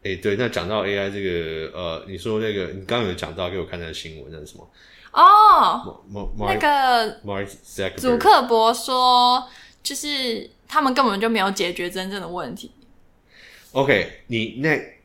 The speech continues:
Speaker 1: OK，整段话，他，我们把它念出来好了。OK，呃，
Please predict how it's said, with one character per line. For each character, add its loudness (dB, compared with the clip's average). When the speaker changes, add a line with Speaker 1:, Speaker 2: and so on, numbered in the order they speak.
Speaker 1:
OK， -2
整 -2
段 2
话， -4
他， -6
我 -10
们 -8
把 0
它 -4
念 -4
出 -10
来 -4
好 -10
了。 -18
OK， -4
呃， 4